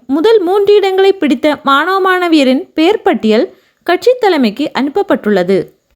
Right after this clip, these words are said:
இதை குறித்து விஜய் கட்சி நிர்வாகிகள் கூறுகையில், "மாணவர்களின் பட்டியலை தயார் செய்து கட்சி தலைமைக்கு அனுப்பிவிட்டோம். அது மட்டுமில்லாமல்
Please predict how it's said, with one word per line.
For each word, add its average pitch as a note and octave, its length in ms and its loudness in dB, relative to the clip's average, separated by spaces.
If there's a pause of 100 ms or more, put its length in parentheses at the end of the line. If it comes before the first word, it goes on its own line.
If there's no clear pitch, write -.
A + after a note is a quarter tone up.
(340)
இதை E4 300 2
குறித்து D#4+ 580 0
விஜய் G#4 360 0
கட்சி A4 320 0
நிர்வாகிகள் E4 760 0
கூறுகையில், C#4 600 2 (280)
"மாணவர்களின் A#4 680 2
பட்டியலை F#4+ 540 0
தயார் E4+ 320 2
செய்து C4 500 0
கட்சி D4+ 400 -2
தலைமைக்கு D4 560 2
அனுப்பிவிட்டோம். A3 680 -2 (540)
அது C4 280 2
மட்டுமில்லாமல் G4+ 880 2